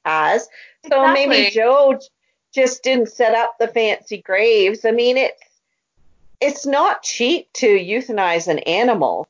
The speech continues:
Speaker 1: If you watch any documentaries, and we might cover one of these next season, about factory farming, they will kill those animals fairly cruelly because they don't wanna spend the money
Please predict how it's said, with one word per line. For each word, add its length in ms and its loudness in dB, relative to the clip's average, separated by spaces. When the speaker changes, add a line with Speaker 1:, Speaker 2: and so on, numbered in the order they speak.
Speaker 1:
If 140 -20
you 140 -20
watch 220 -2
any 180 -4
documentaries, 880 -4
and 100 -8
we 100 -8
might 260 -4
cover 260 -6
one 140 -6
of 80 -8
these 240 -14
next 240 -6
season, 400 -6
about 440 2
factory 520 -4
farming, 640 -8
they 160 2
will 560 4
kill 240 0
those 260 2
animals 460 -2
fairly 400 0
cruelly 720 -4
because 340 0
they 140 2
don't 160 2
wanna 160 0
spend 340 -2
the 80 -2
money 500 0